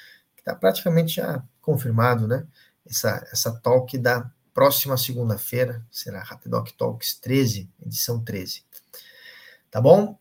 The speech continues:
Então, vamos dando por encerrado aqui a nossa, o nosso bate-papo de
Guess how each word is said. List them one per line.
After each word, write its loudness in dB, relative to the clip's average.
Então, 4
vamos 4
dando 0
por 0
encerrado 4
aqui -2
a 4
nossa, -2
o -6
nosso 2
bate-papo 0
de -6